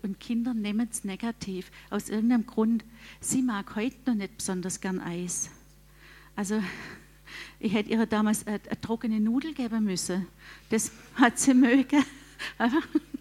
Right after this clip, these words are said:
aber woher weiß man das, wenn man so ein kleines Kind hat, das grad ist, am Entdecken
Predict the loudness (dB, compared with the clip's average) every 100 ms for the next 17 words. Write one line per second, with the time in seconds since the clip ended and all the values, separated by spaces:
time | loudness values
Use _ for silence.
0 | -14 -20 -20 -20 -20 -18 -10 -2 0 2
1 | 0 -2 -2 -2 -2 -2 -2 -2 -2 -4
2 | -4 -6 -6 -6 -6 -6 -8 -8 -6 -6
3 | -6 -10 -8 -8 -8 -10 -12 -10 -10 -10
4 | -12 -12 -12